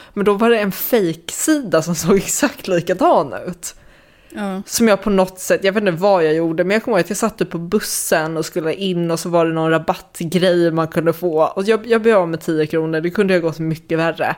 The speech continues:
Speaker 2: Mm.
Speaker 1: Eh, men det är, alltså, det är fan inte lätt.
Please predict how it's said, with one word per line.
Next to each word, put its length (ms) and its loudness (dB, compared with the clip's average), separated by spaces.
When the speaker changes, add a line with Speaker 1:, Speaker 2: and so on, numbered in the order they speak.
Speaker 2:
Mm. 340 -2
Speaker 1:
Eh, 520 -4
men 220 0
det 80 2
är, 300 2
alltså, 200 -2
det 140 -2
är 520 -4
fan 340 -8
inte 220 -4
lätt. 520 -10